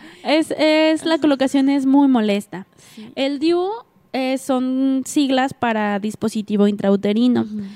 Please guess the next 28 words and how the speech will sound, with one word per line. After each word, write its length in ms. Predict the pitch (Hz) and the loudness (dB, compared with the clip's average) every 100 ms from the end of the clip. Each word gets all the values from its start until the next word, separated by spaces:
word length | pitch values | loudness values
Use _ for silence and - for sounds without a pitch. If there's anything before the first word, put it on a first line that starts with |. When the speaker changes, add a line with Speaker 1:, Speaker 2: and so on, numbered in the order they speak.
| - _ - | -20 _ -4
Speaker 1:
Hay 380 | 240 247 254 208 _ _ | -2 0 -2 -6 _ _
muchos 400 | 262 320 302 269 | 2 2 2 -2
tipos 340 | 233 220 220 | -4 -4 -2
de 80 | 226 | 0
dispositivo 560 | 214 208 202 214 202 196 | -2 -4 -8 -10 -8 -6
intrauterino, 760 | 208 196 202 196 208 214 247 - - - _ | -4 -2 0 -2 -2 -2 -4 -6 -18 -20 _
pero 360 | 285 285 285 | 2 4 2
en 100 | 302 | 2
general 480 | 277 262 240 233 233 | 0 -2 0 0 -2
se 120 | 254 | -2
dividen 400 | 254 240 233 220 233 | -2 -2 -2 -4 -4
en 120 | 226 | -4
dos 200 | 202 196 | -6 -6
grandes 380 | 185 185 196 208 | -6 -4 -4 -2
grupos, 520 | 277 285 - 196 _ _ _ | -2 -2 -8 -18 _ _ _
el 420 | - 196 208 202 196 | -6 -4 -2 -4 -4
que 100 | 196 | -6
tiene 560 | 214 220 247 254 247 220 | -4 -4 -2 -2 -2 -2
hormonas 640 | - 202 226 277 320 339 | -2 0 0 0 -2 -2
y 40 | 262 | -4
el 100 | 214 | -4
que 100 | 190 | -6
no 120 | 190 | -6
tiene 240 | 208 202 | -4 -2
hormonas. 480 | 196 196 185 185 196 | -2 0 0 -2 -6
Speaker 2:
Ujú. 60 | 214 214 196 - | -10 -18 -20 -6
Speaker 1:
Es 260 | 262 294 294 | 0 0 0
un 640 | 277 277 277 277 277 262 | -4 -2 -4 -4 -6 -8